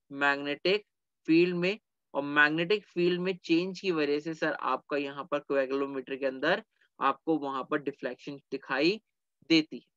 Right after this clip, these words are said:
तो यही चीज आपको यहाँ पर exam में answer में लिखनी थी। और इस phenomena का जो नाम होता है, इसको आप बड़ी classes में जाके पढ़ोगे तो mutual induction के नाम से बोला जाता है।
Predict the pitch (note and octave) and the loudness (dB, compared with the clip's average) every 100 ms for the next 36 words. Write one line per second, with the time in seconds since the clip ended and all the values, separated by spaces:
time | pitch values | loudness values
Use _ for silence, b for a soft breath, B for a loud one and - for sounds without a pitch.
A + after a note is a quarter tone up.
0 | _ _ _ _ - D#3 D#3 F3+ A3 G3+ | _ _ _ _ -4 4 4 4 0 -4
1 | G3+ F3 D3+ - D3 C#3+ C#3 D3+ C#3 C3 | 0 0 0 -4 0 0 0 0 0 -4
2 | C3+ C#3 C#3+ C#3 C3 C#3+ C3+ D3 G3 _ | -6 -2 -2 -4 -4 -6 -4 -4 -4 _
3 | _ _ _ _ _ F3 E3+ D#3 A#2+ A2+ | _ _ _ _ _ -2 0 -2 -2 -14
4 | _ _ _ _ _ _ _ - C#3+ D#3+ | _ _ _ _ _ _ _ -2 2 2
5 | E3 - E3 D3+ D3+ E3+ F#3 G3 F#3 E3 | 0 -4 -2 0 0 0 0 0 0 2
6 | D#3+ D#3+ D3+ E3+ E3 - E3+ D#3+ C#3+ D3+ | 0 0 0 2 0 0 0 2 2 0
7 | D#3 D3 - D#3 D#3 C#3 C#3+ C#3+ C#3 C3+ | 0 -2 -2 -4 -2 -4 -4 0 0 2
8 | E3+ G#3 B B _ F#3 D#3 D3+ E3+ G3 | -2 -2 B B _ 4 4 4 4 4
9 | F3+ A3+ A3+ - D#3+ D3+ D#3 - G#3+ G3+ | 2 2 2 2 0 2 0 0 -2 0
10 | F#3 C#3+ C3 C3 - F#3 A#3 _ _ _ | -2 -2 -4 -8 0 0 0 _ _ _
11 | - F3+ F3+ C3+ G#2 - - | 4 8 8 6 0 -16 -20